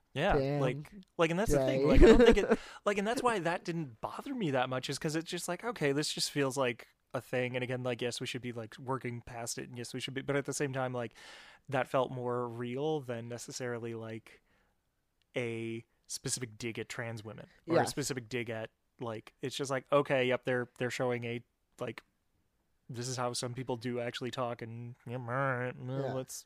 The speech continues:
Speaker 1: yep.
Speaker 2: And I don't know
Speaker 1: Mm,
Speaker 2: what, what
Speaker 1: mm-hmm.
Speaker 2: would have been better. I mean, like,
Speaker 1: Yeah.
Speaker 2: like, you know, we shouldn't be, you know, judging people on their looks, you know, and, like, so I don't know what that line could have been that would have been
Speaker 1: Yeah.
Speaker 2: better, but it definitely could have been finessed.
Speaker 1: Yeah, yeah, but,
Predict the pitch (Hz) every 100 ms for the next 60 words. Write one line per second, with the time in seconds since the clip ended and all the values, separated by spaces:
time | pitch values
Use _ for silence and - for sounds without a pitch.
0 | - - - - - - _ - 160 214
1 | 226 254 269 269 254 240 160 220 180 202
2 | 208 190 180 170 208 165 160 160 156 151
3 | 135 117 147 160 139 - 160 160 151 170
4 | 156 147 151 147 143 139 143 131 127 147
5 | 135 151 156 135 131 139 160 233 285 -
6 | 185 156 143 139 - - - 160 175 180
7 | 196 190 175 156 165 - 151 147 156 147
8 | 143 147 170 151 147 151 143 127 135 143
9 | 135 131 117 175 147 147 147 147 131 _
10 | - _ _ _ _ - - - - -
11 | 147 160 156 165 160 151 156 175 160 156
12 | 151 143 147 143 131 - - - - -
13 | - _ 415 359 165 110 - - _ -
14 | 135 110 - _ 123 120